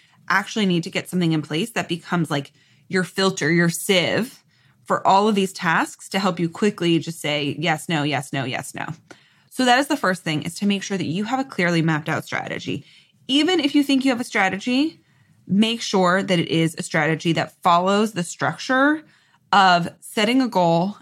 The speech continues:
and then setting out your tactics to get there. A lot of times we think of strategies either as tactics or as, like, really big visions, but strategies kind of, like, live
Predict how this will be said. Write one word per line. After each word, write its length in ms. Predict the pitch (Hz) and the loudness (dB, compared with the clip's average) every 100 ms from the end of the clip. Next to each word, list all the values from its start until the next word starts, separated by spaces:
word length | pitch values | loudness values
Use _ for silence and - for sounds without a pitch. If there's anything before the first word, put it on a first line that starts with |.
| - | -4
and 160 | 190 190 | 0 2
then 160 | 175 | 0
setting 320 | 165 170 165 - | -2 -2 -4 -2
out 280 | 175 156 - | 0 0 -4
your 340 | 151 165 151 | -2 -2 -2
tactics 560 | - - 139 - 120 - | -4 -4 -6 -6 -12 -10
to 120 | 156 | -8
get 200 | - - | -8 -6
there. 320 | 78 62 175 _ _ _ - - | -4 -4 -8 _ _ _ -14 -4
A 80 | |
lot 220 | 196 226 302 | 2 4 4
of 60 | |
times 380 | 302 226 208 214 | 0 -2 0 0
we 100 | 190 | -2
think 160 | 180 170 | -2 -4
of 60 | |
strategies 560 | 170 175 160 160 160 160 | -2 0 0 0 -2 -2
either 320 | 185 160 156 | -2 0 0
as 200 | - - | -2 -4
tactics 720 | - 175 214 349 392 - - _ - - - - | -4 -4 -2 0 0 -2 -18 _ -20 -20 -20 -6
or 400 | - 220 202 190 - | 0 4 4 2 2
as, 420 | 185 165 165 165 | 2 4 2 0
like, 140 | 151 | -2
really 400 | 160 160 185 180 | -2 0 2 2
big 200 | 180 165 | 2 0
visions, 520 | 160 147 160 240 294 311 | 0 -2 -2 2 2 0
but 160 | 214 | -6
strategies 640 | - - 202 269 285 294 277 | -6 0 2 2 2 0 -2
kind 260 | - 180 | -4 0
of, 100 | 170 | 0
like, 320 | 160 156 - - _ _ _ _ _ - | 2 -2 -4 -14 _ _ _ _ _ -4
live 360 | 190 196 185 | 0 4 4